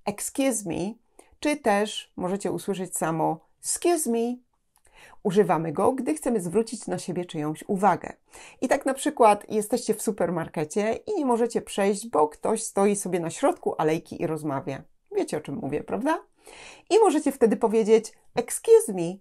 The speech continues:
can I get through, please?” „Przepraszam, czy mogę przejść?” Kolejny przykład i możecie zapytać „Excuse me, where is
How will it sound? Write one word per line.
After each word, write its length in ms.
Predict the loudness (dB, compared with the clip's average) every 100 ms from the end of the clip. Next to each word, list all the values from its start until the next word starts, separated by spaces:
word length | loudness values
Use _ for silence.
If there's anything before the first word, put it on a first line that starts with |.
| -12
can 240 | -2 0 2
I 60 |
get 200 | 0 -2 -2 -4
through, 300 | 0 2 0
please?” 640 | -4 -2 0 0 -2 -6 -10 _ _ -20 _
„Przepraszam, 580 | -8 -4 -2 -2 -2 -4
czy 100 | 0
mogę 220 | 2 2
przejść?” 640 | 0 -2 -2 -2 -4 -12 _ _ _ _
Kolejny 400 | 2 4 4 2
przykład 520 | -2 -4 -2 -2 -6 -8 2
i 80 |
możecie 300 | 2 2 0
zapytać 440 | -2 0 0 -2 -4 _ _ -14
„Excuse 520 | -12 -6 0 2 2
me, 240 | -2 -2 -6 -16 _
where 320 | -2 4 6
is 200 | 4 2